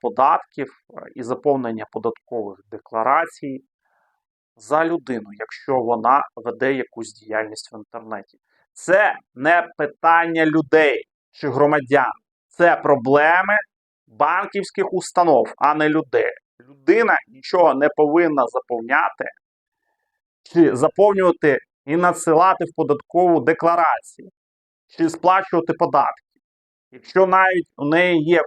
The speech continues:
кошти на банківському рахунку. Всі бачать, звідки ці кошти.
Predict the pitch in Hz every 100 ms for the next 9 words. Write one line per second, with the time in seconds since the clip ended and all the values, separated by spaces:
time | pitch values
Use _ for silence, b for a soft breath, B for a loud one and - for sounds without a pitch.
0 | - - 170 135 - 127 127 123 113 156
1 | 175 170 165 - 156 156 - - - 208
2 | - _ _ _ _ _ _ 190 175 175
3 | 185 190 190 151 143 180 - 175 - -
4 | - - -